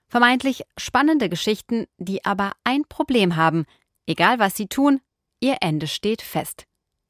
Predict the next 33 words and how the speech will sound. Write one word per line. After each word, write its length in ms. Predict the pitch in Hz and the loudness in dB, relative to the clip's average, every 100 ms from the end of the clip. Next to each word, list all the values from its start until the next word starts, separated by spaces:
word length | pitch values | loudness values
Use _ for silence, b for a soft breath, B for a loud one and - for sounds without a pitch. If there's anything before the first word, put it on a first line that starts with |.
| _ - | _ -12
Und 220 | - - - B B B | -10 -10 -16 B B B
so 240 | 190 208 | -2 0
wird 180 | 190 - | 0 -2
sich 220 | 202 - | -6 -4
auch 140 | 202 | -4
Babylon 420 | - 208 214 214 214 | -2 -2 -2 -2 -2
Berlin 300 | 220 240 185 | -2 -2 -2
die 100 | 170 | -6
Frage 320 | - 240 190 | -6 -6 -4
stellen 320 | - 185 185 | -2 0 0
müssen, 300 | 190 208 214 B B B B _ | 0 0 -2 B B B B _
wie 180 | 247 269 | 4 6
sie 220 | 277 262 | 6 4
mit 220 | 180 - | 0 -2
dem 160 | 160 - | -2 0
aufkommenden 720 | 185 247 - 180 165 160 156 | -2 -2 -4 -2 0 0 -4
Krieg 360 | - 165 180 - | -4 -4 -4 -6
umgehen 460 | 240 202 151 151 143 | -4 -2 -2 -2 -2
wird. 280 | 160 - _ _ _ _ _ _ _ - | -4 -6 _ _ _ _ _ _ _ -4
In 200 | 226 214 | -2 0
dieser 280 | 269 277 233 | 0 0 -2
Staffel 340 | - 175 220 | -4 -4 -4
gelingt 320 | 214 202 170 | -2 -2 -2
er 160 | 143 131 _ | -4 -6 _
gerade 420 | 135 143 180 185 | -6 -2 0 0
noch 160 | 151 - | -4 -2
so, 260 | 190 170 - B B - | 2 2 0 B B -4
der 120 | 175 | -4
Spagat 520 | - 175 185 202 233 - | 0 0 2 2 0 -10
zwischen 420 | - 185 - 160 - | -8 -6 -4 -6 -8
Fiktion 760 | - 165 - - 170 156 151 - | -10 -10 -10 -4 -2 -2 -6 -8
und 320 | 208 240 - | -4 -4 -2
Wirklichkeit. 640 | 160 - 143 - - - | -4 -4 -8 -4 -2 -2